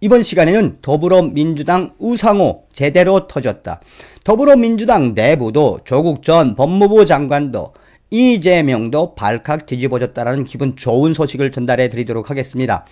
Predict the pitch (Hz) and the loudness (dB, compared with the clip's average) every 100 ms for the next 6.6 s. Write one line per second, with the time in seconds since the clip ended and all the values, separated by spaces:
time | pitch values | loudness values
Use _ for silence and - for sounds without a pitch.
0 | _ _ _ _ - 139 - 285 285 190 | _ _ _ _ -6 -4 2 2 4 0
1 | 160 123 90 123 127 82 _ _ _ - | 0 -4 -2 -2 -2 -8 _ _ _ -4
2 | 214 247 277 226 156 202 101 123 180 113 | -4 -2 -2 0 0 0 -2 -2 -2 0
3 | 107 127 165 175 170 143 120 127 165 107 | 0 0 -2 -4 -6 -6 -4 -4 -2 -4
4 | 85 87 131 139 90 - _ _ _ _ | -4 -6 0 0 -2 -8 _ _ _ _
5 | - 254 240 - 247 233 214 220 214 131 | 0 0 0 -8 -6 -4 -2 -2 -2 -4
6 | 127 123 110 156 127 80 | -4 -4 -2 -2 -2 -6